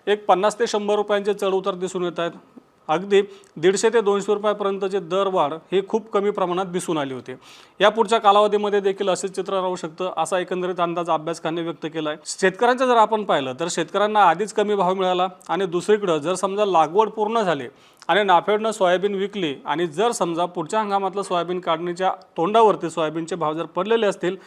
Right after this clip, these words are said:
तर साहजिकच पुढच्या हंगामात देखील शेतकऱ्यांना कमी दर मिळण्याचा धोका आहे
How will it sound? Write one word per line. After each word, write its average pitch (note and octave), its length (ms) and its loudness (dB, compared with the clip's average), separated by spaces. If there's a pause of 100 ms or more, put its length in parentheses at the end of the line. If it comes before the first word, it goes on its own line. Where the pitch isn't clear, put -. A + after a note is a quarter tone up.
(280)
तर G#3+ 60 2
साहजिकच A3 580 2
पुढच्या F#3+ 280 -2
हंगामात F3+ 320 -2
देखील E3+ 320 -6
शेतकऱ्यांना E3 440 -6
कमी E3 260 -6
दर E3 180 -6
मिळण्याचा D#3+ 500 -6
धोका D3+ 300 -4
आहे F3+ 100 0